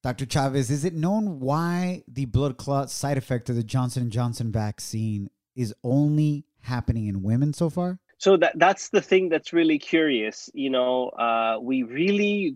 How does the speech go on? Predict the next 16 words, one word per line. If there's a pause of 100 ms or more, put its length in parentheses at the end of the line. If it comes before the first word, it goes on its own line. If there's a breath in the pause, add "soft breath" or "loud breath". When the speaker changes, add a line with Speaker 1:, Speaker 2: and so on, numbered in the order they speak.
Speaker 2:
don't
know.
And
so
that's
why
they're
trying
to
figure
out
if
there's
an
association, (460 soft breath)
uh,